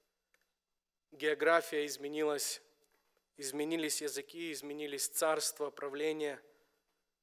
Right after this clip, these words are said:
но и не изменились гонения на праведников. Не изменилась вражда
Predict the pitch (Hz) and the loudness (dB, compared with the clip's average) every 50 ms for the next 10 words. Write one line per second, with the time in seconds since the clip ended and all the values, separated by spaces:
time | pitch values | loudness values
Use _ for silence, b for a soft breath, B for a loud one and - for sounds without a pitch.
0 | _ _ _ _ _ - 147 147 147 151 151 151 143 143 143 147 151 165 170 175 | _ _ _ _ _ -4 0 0 0 2 0 0 0 0 0 -2 0 2 2 2
1 | 165 160 156 143 - - - - - _ - - 147 143 143 151 156 156 151 147 | 2 2 2 2 0 0 -2 -4 -10 _ -6 -4 -4 -4 -2 -2 -2 -4 -4 -4
2 | 160 143 135 135 135 139 139 - - 151 151 143 123 127 123 - 120 120 - - | -6 -8 -8 -8 -8 -10 -10 -6 -2 -2 0 0 -2 -4 -10 -14 -16 -18 -18 -18
3 | 127 - - - - _ _ _ _ _ _ _ _ _ _ _ _ _ _ _ | -20 -20 -20 -20 -20 _ _ _ _ _ _ _ _ _ _ _ _ _ _ _
4 | _ _ _ _ _ _ _ _ _ _ _ _ _ _ _ _ _ _ _ _ | _ _ _ _ _ _ _ _ _ _ _ _ _ _ _ _ _ _ _ _
5 | _ _ _ 147 151 156 160 151 - 151 160 160 175 180 170 165 151 - - - | _ _ _ -6 -2 0 0 0 0 0 0 2 4 6 6 6 6 4 2 2
6 | 156 156 139 139 - 151 151 139 123 120 | 0 0 0 0 -2 -2 -2 -2 -4 -8